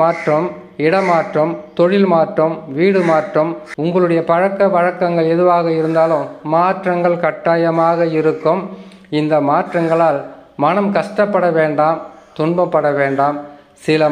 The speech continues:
மாதங்கள் மட்டும்தான் இத்தகையான பாதகம் இருக்கும். அதற்கு பிறகு சுமூகமான நிலையில் கிரக அமைப்பு அமர்ந்துவிடும்.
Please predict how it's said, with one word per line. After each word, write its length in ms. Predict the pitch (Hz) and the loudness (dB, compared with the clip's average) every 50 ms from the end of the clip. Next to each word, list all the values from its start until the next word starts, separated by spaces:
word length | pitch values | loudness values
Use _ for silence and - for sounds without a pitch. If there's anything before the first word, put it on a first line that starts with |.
| 151 | 2
மாதங்கள் 480 | 156 170 196 196 208 196 196 196 190 185 180 180 | 2 2 2 2 2 2 2 2 2 2 0 -2
மட்டும்தான் 440 | 175 170 - 196 180 185 190 196 175 170 | -2 -2 -2 -4 -2 0 0 -2 -2 -4
இத்தகையான 540 | 170 - - 175 170 165 165 165 160 160 160 156 147 151 | -4 -2 -2 0 0 2 2 2 2 2 0 0 0 2
பாதகம் 440 | 151 160 175 175 175 165 170 160 160 156 | 2 2 2 2 0 0 0 0 0 -2
இருக்கும். 360 | 151 147 147 - 156 165 165 156 - - 135 135 | -2 -2 -2 -2 -2 -2 -2 -4 -4 -2 -2 0
அதற்கு 320 | 143 160 165 160 - - 160 - - | 0 0 -2 -2 -2 -4 -4 -2 0
பிறகு 320 | 165 165 165 170 165 196 214 214 208 208 - - - | 0 0 0 2 2 2 0 0 -2 -6 -10 -10 -8
சுமூகமான 720 | - 165 165 170 180 185 175 180 180 180 175 180 185 185 175 165 | -4 -2 0 0 0 0 2 2 2 2 2 2 2 0 0 0
நிலையில் 360 | 165 160 165 165 170 202 226 214 - - - - - - - | 0 0 2 2 2 0 0 -2 -6 -12 -16 -18 -14 -8 -4
கிரக 220 | 139 151 165 165 170 165 151 | -2 0 0 2 2 2 0
அமைப்பு 360 | 139 139 139 139 139 135 180 190 185 185 190 185 - 131 135 | 0 -2 -4 -4 -4 -4 -2 -2 -2 -4 -8 -10 -6 -4 -2
அமர்ந்துவிடும். 680 | 135 139 139 139 135 135 135 135 131 131 151 185 180 | 0 0 0 0 0 0 0 0 0 0 -2 -2 -4